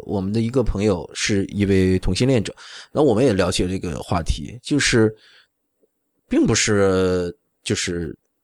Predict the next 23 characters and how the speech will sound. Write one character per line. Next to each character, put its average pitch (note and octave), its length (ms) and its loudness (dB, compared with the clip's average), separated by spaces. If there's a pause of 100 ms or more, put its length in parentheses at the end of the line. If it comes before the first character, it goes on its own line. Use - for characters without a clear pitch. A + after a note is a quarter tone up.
(160)
嗯， F2 280 -8 (140)
有 G2+ 180 0
这 C3 140 2
样 B2+ 140 2
性 C#3 180 0
取 - 160 -6
向 A2 220 0
的， E2+ 80 -4
有 F2+ 80 -6
同 G2+ 180 -2
性 C#3+ 140 2
性 C#3+ 160 2
取 - 160 -4
向 G#2+ 200 2
的 F#2 80 2
人 F2 200 -4
就 A2+ 180 2
一 F#2+ 100 0
定 A#2+ 160 -2
会 A2+ 140 0
有 F#2 160 -2
同， F#2 180 -10 (140)
呃， F2+ 260 -2